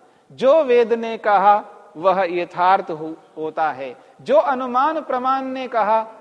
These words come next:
वह भी यथार्थ होता है, और जो ऋषियों ने कहा है वो भी यथार्थ होता है। क्यों? एतेषाम यथाभूतार्थ प्रतिपादन सामर्थ्यात्।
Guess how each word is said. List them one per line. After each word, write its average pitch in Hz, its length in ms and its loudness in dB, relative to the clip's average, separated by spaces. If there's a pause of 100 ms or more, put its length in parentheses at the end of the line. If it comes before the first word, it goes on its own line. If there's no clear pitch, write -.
वह 175 320 -2
भी 190 320 -6
यथार्थ 170 480 0
होता 147 480 -2
है, 135 220 -6 (260)
और 165 200 0
जो 147 200 -4
ऋषियों 175 480 -10
ने 170 140 -12
कहा 147 360 -6
है 135 220 -8 (260)
वो 151 380 -6
भी 214 420 -6
यथार्थ 160 460 -2
होता 127 440 -6
है। 95 220 -18 (520)
क्यों? 185 240 -4 (1500)
एतेषाम 220 880 -2 (600)
यथाभूतार्थ 240 1200 2
प्रतिपादन 220 1000 0
सामर्थ्यात्। 165 1200 0